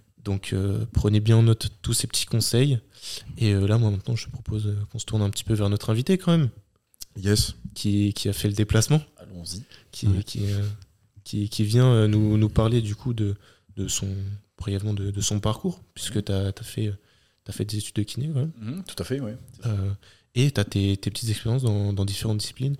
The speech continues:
Speaker 1: Euh, moi, j'aimerais bien aussi que tu fasses un petit point, en fait, sur, euh, toutes les disciplines que t'as pu pratiquer pour que les gens se situent, euh, ce par quoi tu es passé, l'expérience que t'as pu tirer de,
Speaker 3: Ouais.
Speaker 1: de ces,
Speaker 3: Ouais, ouais.
Speaker 1: ces sports-là.
Speaker 3: Je commence, euh, par quoi ?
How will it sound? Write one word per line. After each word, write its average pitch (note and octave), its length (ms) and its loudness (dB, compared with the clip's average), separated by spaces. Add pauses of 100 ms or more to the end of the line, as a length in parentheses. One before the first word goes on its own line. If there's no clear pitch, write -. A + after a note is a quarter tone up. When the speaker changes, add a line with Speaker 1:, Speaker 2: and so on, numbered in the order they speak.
(500)
Speaker 1:
Euh, G2+ 160 -2
moi, A#2+ 100 4
j'aimerais A#2+ 200 4
bien A#2+ 100 0
aussi A#2+ 200 -2
que - 80 -12
tu - 80 -14
fasses A2+ 200 -6
un G#2 60 -2
petit - 160 -8
point, A2+ 160 -10
en G#2+ 40 -14
fait, G#2+ 160 -20
sur, G#2 220 -4
euh, G#2 80 -6 (400)
toutes A#2 120 -10
les A2 60 4
disciplines A2 240 -2
que - 60 -8
t'as G#2 100 -2
pu - 100 -2
pratiquer A2 340 -4
pour A2 160 -6
que G#2+ 100 -4
les G#2 100 0
gens G#2+ 140 -2
se - 80 -6
situent, G#2+ 380 -2 (480)
euh, G2 280 0 (140)
ce G#2 300 2
par G#2 200 -2
quoi A2 140 -2
tu - 100 -6
es - 40 -6
passé, A2 260 0
l'expérience A2 380 -4
que - 40 -18
t'as A2 120 -6
pu - 100 -10
tirer G#2+ 200 -2
de, G#2+ 140 0
Speaker 3:
Ouais. G#2+ 120 -4
Speaker 1:
de A2+ 60 0
ces, G#2 320 -4 (280)
Speaker 3:
Ouais, F#2+ 80 -14
ouais. E2+ 160 -12
Speaker 1:
ces - 160 -20
sports-là. A2+ 300 -2 (260)
Speaker 3:
Je - 140 -20
commence, G2 420 -4
euh, F2+ 640 -6 (100)
par - 120 -20
quoi ? - 140 -20